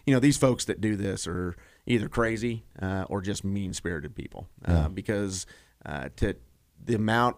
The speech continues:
Speaker 1: of chaos that they cause in a short, short amount of time, and the money spent, the resources spent, kids that see stuff on the news that know that this has happened there, you know, they gotta bring in counselors to talk to some of those kids 'cause they are traumatized, boy,
Speaker 2: Oh,
Speaker 1: by
Speaker 2: yeah.
Speaker 1: it.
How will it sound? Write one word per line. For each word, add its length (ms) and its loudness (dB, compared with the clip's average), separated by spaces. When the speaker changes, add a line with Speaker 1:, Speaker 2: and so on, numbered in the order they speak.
Speaker 1:
of 240 -2
chaos 500 2
that 120 -8
they 100 -4
cause 340 -4
in 60 -6
a 60 -2
short, 420 -2
short 260 0
amount 260 0
of 60 -6
time, 420 0
and 160 -2
the 100 -8
money 380 0
spent, 320 -6
the 100 -12
resources 480 -4
spent, 320 -8
kids 420 4
that 160 -2
see 200 0
stuff 300 0
on 120 0
the 60 -2
news 640 2
that 180 -2
know 380 -2
that 140 -6
this 160 -4
has 120 -6
happened 360 0
there, 240 -4
you 100 -2
know, 80 0
they 80 2
gotta 120 2
bring 160 -2
in 120 -4
counselors 500 2
to 80 -4
talk 240 0
to 80 -6
some 140 -4
of 80 -4
those 100 -6
kids 220 -4
'cause 180 -4
they 140 0
are 120 0
traumatized, 640 -4
boy, 160 -14
Speaker 2:
Oh, 140 6
Speaker 1:
by 120 6
Speaker 2:
yeah. 100 6
Speaker 1:
it. 60 2